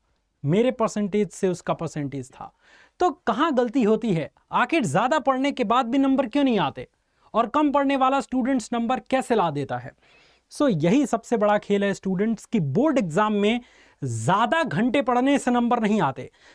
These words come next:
ज़्यादा घंटे पढ़ने से आप टॉपर नहीं बन सकते। आप जो पढ़ाई कर रहे हैं, जितनी घंटे पढ़ाई कर रहे हैं,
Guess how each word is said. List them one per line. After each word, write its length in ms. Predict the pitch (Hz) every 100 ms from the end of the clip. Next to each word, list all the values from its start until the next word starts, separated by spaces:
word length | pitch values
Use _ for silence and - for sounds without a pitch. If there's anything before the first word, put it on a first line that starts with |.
| _ 127
ज़्यादा 420 | 110 220 254 311
घंटे 300 | 226 254 277
पढ़ने 360 | 254 240 262
से 120 | 254 247
आप 180 | 240 -
टॉपर 260 | 240 247
नहीं 160 | 233 233
बन 160 | 175 151
सकते। 340 | 135 - - _ _ _ _ _ _ -
आप 320 | 202 269 302 -
जो 440 | 208 131 123 240 311
पढ़ाई 420 | 240 208 196 214
कर 180 | 202 190
रहे 240 | 180 185
हैं, 260 | 165 202 156
जितनी 340 | 190 - 294
घंटे 320 | 196 214 208
पढ़ाई 280 | 190 160 175
कर 160 | 170 165
रहे 180 | 175 165
हैं, 240 | 185